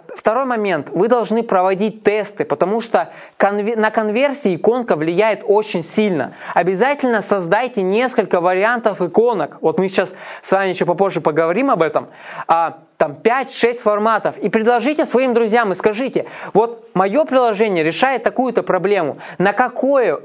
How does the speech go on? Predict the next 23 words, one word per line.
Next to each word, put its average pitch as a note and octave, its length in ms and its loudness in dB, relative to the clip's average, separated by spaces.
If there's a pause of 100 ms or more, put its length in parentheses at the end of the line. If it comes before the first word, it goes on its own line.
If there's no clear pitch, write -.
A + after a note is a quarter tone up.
(160)
на F#3+ 120 2
какую A3+ 360 0
из F3+ 100 -2
этих A#3 300 -2
иконок C4 520 0
вы A#3 100 2
бы A3+ 120 0
скорее A3 420 2
кликнули?» G#3+ 640 -2 (320)
И C4+ 140 2
выбирайте B3 560 2
именно A3+ 460 0
ту, C#4+ 380 0 (180)
на F3+ 100 2
которую A#3+ 420 0
кликнули G#3 520 0
бы F3+ 240 0
чаще G3 580 0
всего. F3+ 520 0 (340)
И C4 280 0
второй A#3+ 280 0
момент, G#3+ 400 -2
смотрите G3 720 -2